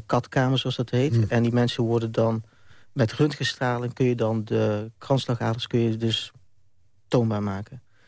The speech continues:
Speaker 2: En dat permanent, terwijl je dat zit te doen via die leasebril?
Speaker 1: Permanent als je het doet. En dat, dat, de interventiecardiologen in het ziekenhuis werken... hebben eigenlijk de hoogste stralenbelasting van alle meeste specialismen.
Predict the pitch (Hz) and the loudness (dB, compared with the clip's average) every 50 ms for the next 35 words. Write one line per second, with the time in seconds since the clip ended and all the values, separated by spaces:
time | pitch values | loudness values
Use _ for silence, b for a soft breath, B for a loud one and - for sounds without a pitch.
0 | b b 107 104 107 101 - - 135 131 131 131 127 120 120 123 113 - 117 120 | b b 2 2 2 2 2 2 2 4 4 4 2 2 2 0 0 0 2 2
1 | 123 120 117 110 117 104 - 117 104 - 113 117 104 95 101 95 90 87 87 92 | 4 4 4 2 0 -2 -2 -4 -4 -2 0 0 2 2 2 2 4 2 2 2
2 | 131 131 139 139 131 123 - 123 113 127 120 107 120 110 98 95 117 120 120 123 | 2 2 2 2 2 0 0 -2 -2 -2 -4 -4 -4 -6 -2 0 0 2 2 2
3 | 113 117 - 123 123 117 - - 120 123 120 120 110 - 113 135 131 135 - 147 | 0 0 0 0 0 0 -2 -6 -4 -2 -2 -2 0 -2 0 0 0 0 -2 -4
4 | 139 - 135 127 127 127 120 117 117 - 131 110 - - 113 - 107 104 - 123 | -4 -2 -2 -2 0 2 2 2 0 -2 -4 -6 -6 -4 -2 -2 -2 0 0 0
5 | 120 123 - 127 117 117 - 120 117 113 - 107 101 - 147 147 143 - 131 - | 0 0 0 0 0 0 0 0 -2 0 -2 -2 0 0 0 -2 -2 -4 -6 -4
6 | - - 135 127 127 123 117 123 117 110 - 127 110 113 107 104 117 120 120 120 | -2 0 0 0 0 0 0 0 -2 -2 -2 -2 -2 0 0 2 2 2 4 2
7 | 117 113 - - - 113 107 - - - 110 104 - 101 98 117 | 2 2 0 -2 -2 -2 -2 -2 -2 -2 -4 -2 -2 -6 -8 -8